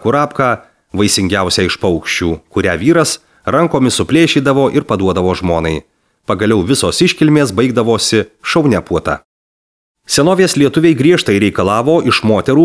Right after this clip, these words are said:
paklusnumo vyrams. Jos nesėsdavo prie vaišių stalo kartu su vyrais, nedalyvaudavo viešuose susirinkimuose, būdavo atskirai nuo vyrų net aukų atnašavimo puotose.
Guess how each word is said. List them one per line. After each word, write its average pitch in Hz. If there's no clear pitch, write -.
paklusnumo 107
vyrams. 80
Jos 151
nesėsdavo 113
prie 101
vaišių 90
stalo 165
kartu -
su -
vyrais, 95
nedalyvaudavo 117
viešuose 101
susirinkimuose, 117
būdavo 160
atskirai 127
nuo 101
vyrų 160
net 127
aukų 101
atnašavimo 101
puotose. 80